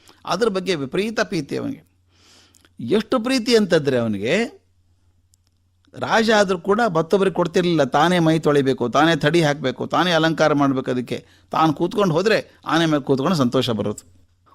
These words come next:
ಒಂದ್ ದಿವಸ ರಾಜ ಗಮನಿಸಿದ, ಕುದುರೆ ಕುಂಟುತ್ತಾ ಇದೆ.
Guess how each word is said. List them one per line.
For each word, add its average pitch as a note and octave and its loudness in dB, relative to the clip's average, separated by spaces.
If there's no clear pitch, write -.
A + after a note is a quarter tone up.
ಒಂದ್ G#3+ -2
ದಿವಸ C#4 -2
ರಾಜ F#3+ 0
ಗಮನಿಸಿದ, E3+ -2
ಕುದುರೆ C4 0
ಕುಂಟುತ್ತಾ C4+ 0
ಇದೆ. A2+ -4